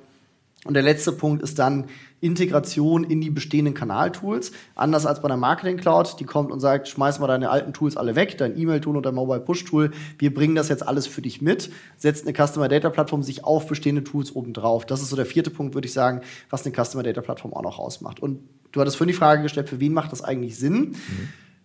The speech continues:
Speaker 1: Man sollte schon eine gewisse Reife haben, um, äh, um sozusagen sowas sinnvoll einsetzen zu können. Also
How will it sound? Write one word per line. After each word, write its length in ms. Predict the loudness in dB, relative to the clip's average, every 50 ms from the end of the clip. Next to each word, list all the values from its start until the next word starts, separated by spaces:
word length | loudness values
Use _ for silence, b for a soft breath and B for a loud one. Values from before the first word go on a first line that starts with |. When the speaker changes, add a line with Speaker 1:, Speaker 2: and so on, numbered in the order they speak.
| _ _ _ _ _ _ 2
Speaker 1:
Man 280 | 4 4 4 0 -4 -10 -8
sollte 420 | -2 2 6 6 8 8 6 4 2
schon 180 | 2 2 2
eine 80 | 2 2
gewisse 380 | 2 2 2 2 2 2 2 4
Reife 400 | 4 4 4 4 4 2 2 4
haben, 600 | 4 4 4 4 4 2 0 0 -2 -6 -2 0
um, 400 | 2 4 4 4 4 4 2 2
äh, 580 | 2 4 6 8 8 8 10 8 8 6 6 2 2
um 160 | 0 0 0
sozusagen 560 | 0 -2 -4 -2 4 6 6 6 6 6 2
sowas 240 | 0 0 0 0 0
sinnvoll 240 | -2 -4 -6 -6 -8
einsetzen 420 | -6 -4 -4 -4 -4 -6 -6 -10
zu 120 | -12 -12 -8
können. 180 | -8 -6 -4
Also 240 | -4 -2 -2 -2